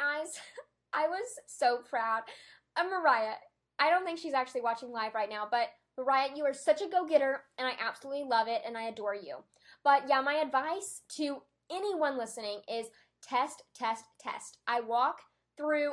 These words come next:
a few subject line tips in my free course, Convert and Monetize Your List.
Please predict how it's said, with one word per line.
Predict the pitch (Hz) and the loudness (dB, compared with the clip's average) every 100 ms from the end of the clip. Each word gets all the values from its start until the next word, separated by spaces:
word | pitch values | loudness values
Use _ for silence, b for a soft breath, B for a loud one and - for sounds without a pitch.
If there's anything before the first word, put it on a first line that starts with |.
| - | 0
a | 247 | -2
few | 262 294 | -4 -6
subject | 330 320 294 294 | -2 0 0 0
line | 277 262 | -2 -4
tips | 262 247 - | -4 -6 -4
in | |
my | 247 233 - | -6 -6 -6
free | 240 | -10
course, | 247 - 240 302 | -8 -6 -4 -4
Convert | - 269 233 247 254 | -8 -8 -2 0 -2
and | 262 240 | -6 -6
Monetize | 214 226 - 233 226 | -6 -6 -2 -2 -2
Your | 214 202 | -6 -6
List. | 208 233 403 - | 0 2 0 -6